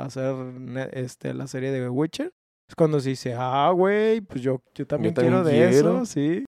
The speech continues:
Speaker 2: Pero después de los tres juegos, entonces, ¿el vato se
Speaker 1: Ah,
Speaker 2: dio
Speaker 1: s-,
Speaker 2: color?
Speaker 1: sí, güey.
Speaker 2: Ja.
Speaker 1: Sí, güey, o sea,
Speaker 2: Slowpoke.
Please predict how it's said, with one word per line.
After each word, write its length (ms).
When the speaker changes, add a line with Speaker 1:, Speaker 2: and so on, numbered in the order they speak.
Speaker 2:
Pero 160
después 300
de 80
los 240
tres 260
juegos, 380
entonces, 480
¿el 100
vato 220
se 40
Speaker 1:
Ah, 60
Speaker 2:
dio 80
Speaker 1:
s-, 100
Speaker 2:
color? 420
Speaker 1:
sí, 300
güey. 300
Speaker 2:
Ja. 280
Speaker 1:
Sí, 240
güey, 180
o 80
sea, 340
Speaker 2:
Slowpoke. 520